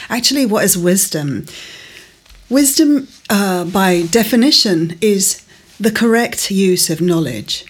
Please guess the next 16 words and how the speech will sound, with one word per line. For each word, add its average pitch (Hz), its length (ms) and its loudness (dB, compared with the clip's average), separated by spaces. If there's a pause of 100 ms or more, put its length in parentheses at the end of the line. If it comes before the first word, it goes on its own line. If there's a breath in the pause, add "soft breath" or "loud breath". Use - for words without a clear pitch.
(920)
And 226 160 0
so 214 520 4
when 226 220 0
we're 214 100 2
thinking 269 340 -2
about 165 280 0
how 196 140 0
will 208 140 0
I 185 80 2
be 165 140 0
wise, 208 500 -4
how 202 140 -4
will 196 160 0
I 165 100 -2
gain 165 320 0
wisdom, 185 640 0